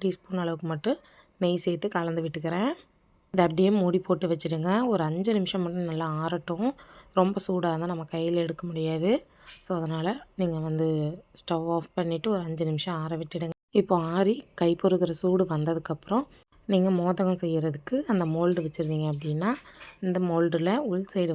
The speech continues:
வந்து நெய் கொஞ்சமா அப்ளை பண்ணிக்கோங்க. அப்ளை பண்ணிட்டு இது போல சின்ன சின்ன உருண்டைகளா எடுத்து, இந்த மோல்டு வந்து நீங்க க்ளோஸ் பண்ணி வச்சுக்கணும். வச்சுட்டு கொ-, சின்ன சின்ன உருண்டைகளா எடுத்து இந்த, ம், அச்சுக்குள்ள நீங்க வச்சிட்டீங்க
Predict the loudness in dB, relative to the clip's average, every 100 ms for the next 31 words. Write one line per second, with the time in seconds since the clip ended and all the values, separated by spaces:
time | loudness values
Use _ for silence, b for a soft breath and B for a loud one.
0 | -2 0 -2 -2 -2 0 0 -2 -4 -4
1 | -4 -6 -8 -8 -8 -4 -4 -4 -4 -4
2 | -4 -6 B B B B -4 0 0 0
3 | 0 -2 -2 -4 -4 -2 -4 -4 -4 -4
4 | -2 -2 -4 -4 -4 -2 -4 -4 0 0
5 | 0 B B B B 0 2 4 4 6
6 | 6 2 0 2 2 0 -2 0 0 0
7 | -4 -4 -4 -6 -4 -2 0 -2 b b
8 | b _ -6 -6 -4 -4 -4 -4 -2 -2
9 | -2 -4 -2 -2 -2 -2 0 0 -2 0
10 | -2 -2 -4 -2 0 0 -2 -4 -6 -8
11 | -10 -8 -6 -4 -2 0 -2 -4 -6 -8
12 | -6 -4